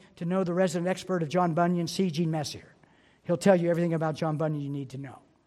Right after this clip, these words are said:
But here's what Bunyan said. God said to his deeply troubled, guilt-stricken soul, "Sinner, thou think that because of thy sins and infirmities I cannot save thy soul. But behold, my son is by me,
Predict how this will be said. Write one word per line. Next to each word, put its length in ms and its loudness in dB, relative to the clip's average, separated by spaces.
But 120 8
here's 260 8
what 160 6
Bunyan 320 2
said. 300 -6
God 280 4
said 360 0
to 80 -6
his 180 -4
deeply 400 -4
troubled, 600 -4
guilt-stricken 680 -6
soul, 420 -6
"Sinner, 720 2
thou 280 4
think 340 -2
that 140 -2
because 420 -4
of 80 -8
thy 180 -6
sins 600 -6
and 180 -10
infirmities 720 -4
I 160 2
cannot 300 -4
save 340 -2
thy 160 -6
soul. 580 -8
But 120 6
behold, 480 6
my 200 2
son 340 0
is 160 -8
by 400 2
me, 380 -10